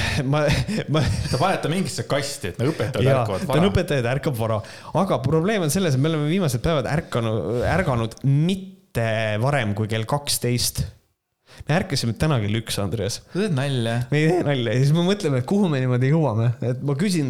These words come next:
Speaker 1: oma naise käest, et kuhu, et ütle mulle nüüd päris ausalt. Kuidas sa uuesti nagu sinna rütmi saad? Ja siis ta vaatab mulle sügavalt, siis ütleb, "Ma ei tea." Ja kõik.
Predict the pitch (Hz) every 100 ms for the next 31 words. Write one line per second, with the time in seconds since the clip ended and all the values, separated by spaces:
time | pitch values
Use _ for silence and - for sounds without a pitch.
0 | 135 143 151 160 135 123 - - 196 147
1 | 123 113 131 - 185 156 127 117 - 135
2 | 117 101 92 - - _ _ _ _ _
3 | _ _ _ - 190 160 147 151 123 127
4 | 120 117 110 73 104 131 123 123 151 107
5 | 104 98 - - _ _ _ _ _ 135
6 | 117 123 123 120 104 127 95 113 117 117
7 | 160 117 123 120 113 101 - - - -
8 | _ _ - - 101 104 95 - - _
9 | _ _ _ _ _ - 117 117 131 143